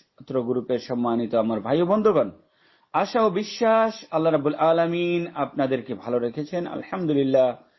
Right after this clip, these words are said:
আলা কুল্লি হাল আল্লাহ রাব্বুল আলামিন আমাকে ভালো রেখেছেন। সম্মানিত আমার প্রাণপ্রিয় দিনী ভাই ও বন্ধুগণ, আজকে যে বিষয়টি নিয়ে আমরা তালিমের উদ্দেশ্যে কথা বলবো, সে বিষয়টি হচ্ছে মুমিন ব্যক্তি,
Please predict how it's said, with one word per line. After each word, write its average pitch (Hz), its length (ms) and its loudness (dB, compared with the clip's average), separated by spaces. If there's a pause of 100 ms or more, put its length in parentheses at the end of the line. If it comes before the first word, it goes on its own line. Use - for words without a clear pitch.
(200)
আলা 135 280 4
কুল্লি 208 320 2
হাল 208 280 4
আল্লাহ 151 220 2
রাব্বুল 127 220 0
আলামিন 131 580 2
আমাকে 107 420 -8
ভালো 95 240 -10
রেখেছেন। 98 460 -14 (400)
সম্মানিত 139 460 0
আমার 120 180 -2
প্রাণপ্রিয় 113 460 -6
দিনী 107 200 -6
ভাই 123 180 0
ও 165 40 2
বন্ধুগণ, 170 440 2 (360)
আজকে 131 340 -4
যে 123 180 -4
বিষয়টি 185 480 0
নিয়ে 156 160 4
আমরা 127 300 2
তালিমের 135 420 0
উদ্দেশ্যে 151 380 -4
কথা 127 260 -4
বলবো, 123 440 -4 (320)
সে - 220 -4
বিষয়টি 247 440 -4
হচ্ছে 180 400 -2 (400)
মুমিন 180 440 -2
ব্যক্তি, 180 580 -6